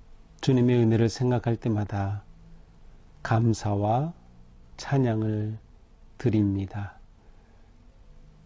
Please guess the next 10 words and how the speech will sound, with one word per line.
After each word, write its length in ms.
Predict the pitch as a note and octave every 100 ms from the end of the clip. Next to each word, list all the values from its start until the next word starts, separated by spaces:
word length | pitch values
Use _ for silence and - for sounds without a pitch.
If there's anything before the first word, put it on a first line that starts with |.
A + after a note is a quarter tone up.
| - - - -
너무나도 440 | C3 A#2+ A#2 A2+
부족하고 800 | G#2+ A2+ A#2 - A2+ A2 A2 A2+
연약한, 800 | A#2+ A2 G#2+ G2+ G#2 G2+ G2+ G#2+ - - - - - - - - - - - - -
또 500 | B2+ B2 A#2+ B2+ C3 - - -
부끄럽고 840 | - C3+ C#3+ C3 - - B2 A#2+ A#2+ - - - - -
죄에 580 | - A#2+ A2+ A2 A2+ A#2+ -
사로잡힌 840 | - - A#2+ A2 G#2 - A2 G#2 G#2+ - - - - - -
저희들을 680 | - A#2 A2 G2+ G2 G2+ G#2+ - - - - - - - - - - - - - -
끊임없이 760 | C#3 A#2+ A2 G#2+ - - A2+ A2 - - - - -
기다리시고 880 | B2+ A#2+ A2+ A2 - A#2+ B2+ C3+